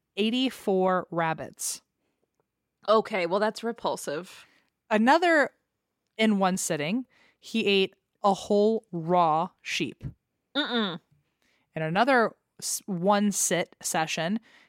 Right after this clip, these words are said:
Speaker 1: he ate thirty dozen pigeons.
Speaker 2: <gasps> Oh my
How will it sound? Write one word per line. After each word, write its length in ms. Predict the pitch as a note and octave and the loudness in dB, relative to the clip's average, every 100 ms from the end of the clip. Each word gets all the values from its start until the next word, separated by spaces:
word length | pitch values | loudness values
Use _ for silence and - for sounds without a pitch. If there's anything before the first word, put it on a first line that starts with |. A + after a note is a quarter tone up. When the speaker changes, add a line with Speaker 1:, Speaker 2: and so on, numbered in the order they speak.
| _ | _
Speaker 1:
he 240 | - A3 | 0 2
ate 220 | G#3+ - _ | 2 -2 _
thirty 840 | - - A3+ A#3+ C4+ C#4 C#4 C4+ - _ _ _ _ _ | -20 -2 2 4 4 2 2 0 -4 _ _ _ _ _
dozen 840 | A3 A#3 B3+ E3+ F#3 D#3+ D#3 E3+ E3+ _ _ | 4 6 4 2 0 0 -2 -4 -6 _ _
pigeons. 800 | - F#3+ D#3 C#3 C3 E3 - - _ | 0 0 0 -4 -4 -4 -4 -4 _
Speaker 2:
<gasps> 80 | - E5+ - - - - - - - _ - | -2 -2 -2 -4 -6 -10 -12 -14 -18 _ -2
Oh 300 | G4+ G4+ G4 | 0 0 -2
my 220 | C4+ A3+ | -4 -6